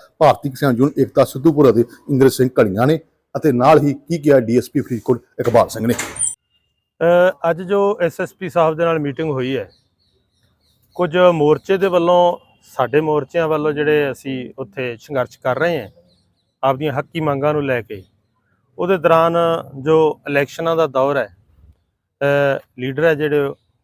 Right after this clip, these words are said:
Speaker 2: ਪਾਰਟੀਆਂ ਦੇ ਕੈਂਡੀਡੇਟ ਨੇ ਉਹ ਆ ਰਹੇ ਨੇ, ਉਹਨਾਂ ਦਾ ਵਿਰੋਧ ਹੋ ਰਿਹਾ ਹੈ। ਅ, ਤਾਂ ਉਹਦਾ ਜਿਹੜਾ ਸਾਡਾ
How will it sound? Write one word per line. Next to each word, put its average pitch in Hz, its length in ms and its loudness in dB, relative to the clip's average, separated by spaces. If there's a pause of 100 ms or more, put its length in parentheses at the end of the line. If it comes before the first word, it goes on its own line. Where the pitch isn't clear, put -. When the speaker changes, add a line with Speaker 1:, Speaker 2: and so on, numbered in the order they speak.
(140)
Speaker 2:
ਪਾਰਟੀਆਂ 135 400 0
ਦੇ 139 100 -2
ਕੈਂਡੀਡੇਟ 131 520 -6
ਨੇ 135 120 -8
ਉਹ 131 100 -4
ਆ 117 140 0
ਰਹੇ 139 120 -2
ਨੇ, 143 100 -6
ਉਹਨਾਂ 139 160 -8
ਦਾ 120 80 -6
ਵਿਰੋਧ 123 240 -10
ਹੋ 117 180 -10
ਰਿਹਾ 113 180 -12
ਹੈ। 170 100 -20 (960)
ਅ, - 20 -6
ਤਾਂ 147 180 -2
ਉਹਦਾ 160 260 0
ਜਿਹੜਾ 156 200 0
ਸਾਡਾ 147 540 0